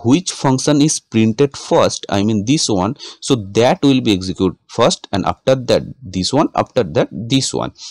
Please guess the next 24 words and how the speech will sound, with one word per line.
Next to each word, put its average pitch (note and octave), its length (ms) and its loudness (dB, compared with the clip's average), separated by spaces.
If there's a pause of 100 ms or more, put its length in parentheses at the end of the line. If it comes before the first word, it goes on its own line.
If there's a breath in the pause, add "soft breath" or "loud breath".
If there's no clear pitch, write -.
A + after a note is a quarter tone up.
(160 loud breath)
because G#2+ 300 0
callback C#3 540 2
execute G#2 440 -2
line F#2+ 320 0
by A2 120 2
line. A#2+ 380 0 (300 loud breath)
Uh, G2+ 260 4
it B2+ 200 -2
maybe C#3 400 4 (160)
takes C3+ 340 2 (200 loud breath)
less A2 280 4
of C3+ 200 0
time B2+ 340 2
any C#3 220 2
function, G#2 500 -2
like G#2 320 2
this A#2 300 0
function C#3 380 2
it C3+ 260 0
may A2+ 280 2
take B2 300 0
less G#2 300 2
of C3+ 180 0
time, G#2 260 -2